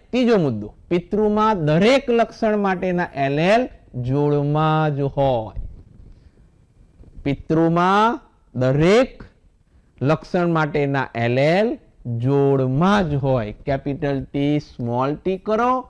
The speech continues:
કેપિટલ આર સ્મોલ આર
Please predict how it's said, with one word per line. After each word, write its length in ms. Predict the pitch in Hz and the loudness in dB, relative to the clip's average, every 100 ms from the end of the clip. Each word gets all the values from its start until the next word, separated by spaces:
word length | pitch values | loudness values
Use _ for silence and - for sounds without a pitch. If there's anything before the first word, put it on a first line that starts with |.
| - _ _ _ - - - | -20 _ _ _ -20 -20 -6
કેપિટલ 540 | 139 135 143 147 143 - | -6 -4 -6 -4 -4 -4
આર 480 | 131 131 139 170 220 294 - _ _ _ - | -2 0 2 2 0 -4 -16 _ _ _ -8
સ્મોલ 380 | 208 226 214 185 | -2 0 0 2
આર 200 | 151 | 0